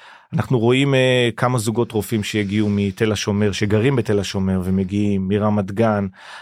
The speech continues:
הרבה חבר'ה ש-, בבקעת אונו, הם רוצים להישאר ליד ההורים שגרים בקריית אונו או בגני תקווה, אבל המחירים שמה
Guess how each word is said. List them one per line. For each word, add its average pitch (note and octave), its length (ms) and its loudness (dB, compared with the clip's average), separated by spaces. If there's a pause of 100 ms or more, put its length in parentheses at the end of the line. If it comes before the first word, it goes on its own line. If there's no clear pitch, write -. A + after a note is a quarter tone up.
(120)
הרבה G#2 280 0
חבר'ה B2+ 420 -2
ש-, - 180 -4 (1300)
בבקעת G#2+ 520 0
אונו, C#3 260 0 (640)
הם A2 140 0
רוצים G#2+ 300 0
להישאר A#2+ 320 2
ליד A2+ 200 2
ההורים A2 280 2
שגרים G#2 380 0
בקריית F#2+ 460 -4
אונו B2 220 -2
או G2+ 60 0
בגני G2 340 0
תקווה, A#2+ 560 -2
אבל G#2 380 0
המחירים G#2 460 -2
שמה B2 480 -2